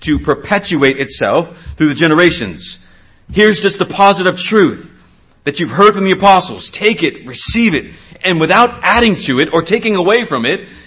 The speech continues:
give it to faithful men who will do the same and teach it.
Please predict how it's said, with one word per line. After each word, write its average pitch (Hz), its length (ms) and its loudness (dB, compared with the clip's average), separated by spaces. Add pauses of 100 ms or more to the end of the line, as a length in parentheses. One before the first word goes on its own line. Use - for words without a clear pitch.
(100)
give 226 180 2
it 233 120 0
to 165 80 2
faithful 214 440 2
men 180 300 2
who 156 120 0
will 147 160 0
do 180 260 -2
the 190 100 -2
same 156 500 0 (220)
and 117 220 -12
teach - 340 -6
it. - 240 -20